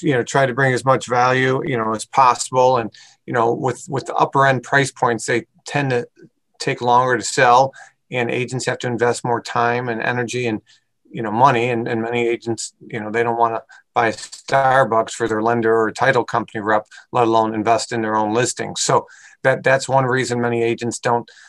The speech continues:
you know, go after that price point as well. And so, uh, in many markets, the pandemic helped those upper price points, because what we've seen,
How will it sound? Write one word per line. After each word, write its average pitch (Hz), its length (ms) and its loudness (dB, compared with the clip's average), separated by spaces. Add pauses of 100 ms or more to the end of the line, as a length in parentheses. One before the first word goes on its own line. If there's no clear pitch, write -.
(160)
you 123 80 -6
know, 107 160 -4
go 120 340 2
after 131 340 0
that 131 160 2
price 135 300 0
point 123 260 -2
as - 140 -6
well. 123 340 4
And 113 140 0
so, 120 360 2 (520)
uh, 107 260 -4 (140)
in - 320 -4
many 127 220 4
markets, 120 640 2
the 104 180 -10
pandemic 113 600 -2 (340)
helped 156 500 2
those 123 240 0
upper 117 260 0
price 113 300 -2
points, 107 320 -8
because 117 460 0 (400)
what 110 180 0
we've 120 220 -4
seen, 120 500 -4